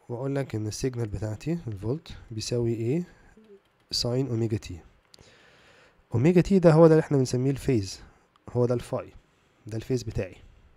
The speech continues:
اوكي، فالفيز هو الاوميجا تي. فبالتالي لو انا جيت فاضلت الفيز ده مع الفريكونسي، فضلت الفيز مع التايم، انا اسف، هيديني ايه؟ هيديني الفريكونسي.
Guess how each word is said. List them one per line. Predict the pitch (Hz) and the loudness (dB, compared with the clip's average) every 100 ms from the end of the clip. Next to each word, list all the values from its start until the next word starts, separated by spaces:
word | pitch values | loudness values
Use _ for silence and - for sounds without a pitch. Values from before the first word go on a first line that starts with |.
| _ | _
اوكي، | - | -14
فالفيز | 123 98 - 156 127 127 - - _ _ _ _ _ _ _ _ _ - | -12 -14 -6 -2 -2 -2 -8 -18 _ _ _ _ _ _ _ _ _ -12
هو | 107 | -10
الاوميجا | 104 110 113 113 | -8 -6 -4 -6
تي. | 113 104 _ _ _ _ _ _ _ _ _ _ _ _ _ _ - - | -6 -12 _ _ _ _ _ _ _ _ _ _ _ _ _ _ -18 -18
فبالتالي | - 107 95 165 185 | -18 -16 -6 -2 0
لو | 160 | 0
انا | 170 | -2
جيت | 160 - | -4 -6
فاضلت | 123 151 - | -4 -4 -4
الفيز | - 151 135 | -4 -4 -2
ده | 127 | -2
مع | 117 | -2
الفريكونسي، | 107 - 101 - 110 - 180 - _ _ _ _ _ _ _ _ _ _ _ - _ - 113 110 | -6 -6 -6 -6 -6 -6 -8 -10 _ _ _ _ _ _ _ _ _ _ _ -20 _ -16 -14 -10
فضلت | 123 131 | -8 -6
الفيز | 131 127 | -2 -2
مع | 117 | -2
التايم، | 101 - 110 135 180 | -8 -6 0 0 0
انا | 107 101 | -6 -6
اسف، | 104 180 - _ - - _ _ _ _ | -8 -8 -10 _ -20 -20 _ _ _ _
هيديني | - 120 110 151 | -2 0 2 2
ايه؟ | 123 120 127 - _ - _ _ _ _ - | 2 2 -2 -8 _ -20 _ _ _ _ -18
هيديني | - 117 120 139 | -6 -2 2 2
الفريكونسي. | 127 156 135 95 - | 2 -2 -2 -8 -10